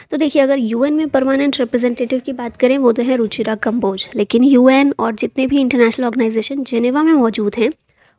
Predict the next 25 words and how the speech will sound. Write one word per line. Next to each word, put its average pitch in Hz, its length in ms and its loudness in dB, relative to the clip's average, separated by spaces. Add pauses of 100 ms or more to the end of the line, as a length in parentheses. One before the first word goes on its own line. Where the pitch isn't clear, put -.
उन 302 140 2
सभी 294 280 0
के 269 160 2
लिए 262 180 4
भारत 240 400 2
का 233 220 0
next 226 320 -2
permanent 226 560 -2
representative 214 720 -4
बनाया 220 340 2
गया 214 180 0
है 262 240 -2
अरिंदम 220 400 -2
बांगची 220 580 -4
को। 208 220 -8 (300)
option 220 360 -6 (100)
ए 220 140 -2
जो 220 120 -4
है 226 220 -4 (340)
ये 233 180 2
यहाँ 240 300 0
पर 196 60 -8
correct - 360 -6
होगा 202 280 -4
और 208 120 -6